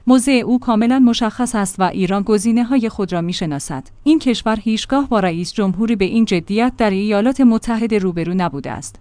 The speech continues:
رئیس جمهور وقتی می‌گوید که اجازه نمی‌دهد ایران به سلاح دست پیدا کند، بسیار جدی است و ما برای آن آماده هستیم.» او ادعا کرد: «اما ما ترجیح می‌دهیم که این کار را بر سر میز مذاکره انجام دهیم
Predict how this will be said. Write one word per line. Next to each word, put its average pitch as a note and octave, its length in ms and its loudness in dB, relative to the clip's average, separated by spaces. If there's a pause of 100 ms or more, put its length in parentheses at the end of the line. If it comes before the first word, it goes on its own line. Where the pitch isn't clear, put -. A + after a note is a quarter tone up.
(100)
رئیس G3+ 280 0
جمهور A#3 400 2
وقتی G#3+ 340 2
می‌گوید G3+ 480 2
که G#3+ 200 -2
اجازه A3+ 340 2
نمی‌دهد A3 540 2
ایران G3+ 340 0
به A3+ 100 0
سلاح G#3+ 440 0
دست G3 240 -2
پیدا D3+ 240 -4
کند، C#3+ 400 -8 (140)
بسیار C4+ 360 4
جدی G#3+ 380 0
است G3+ 300 -4
و F#3+ 100 2
ما G#3 180 2
برای A3+ 340 0
آن F#3+ 300 -2
آماده F#3 380 0
هستیم.» D#3 500 -8 (300)
او C4+ 220 2
ادعا G#3 360 2
کرد: B3+ 360 0 (320)
«اما B3+ 260 8
ما A#3+ 180 4
ترجیح G#3 500 -2
می‌دهیم G#3 500 0
که A3 120 -2
این B3+ 240 6
کار A3 200 0
را F#3+ 120 2
بر F#3+ 160 0
سر A#3 280 -2
میز C4 220 6
مذاکره G#3 560 2
انجام F3 380 -2
دهیم G3 420 -4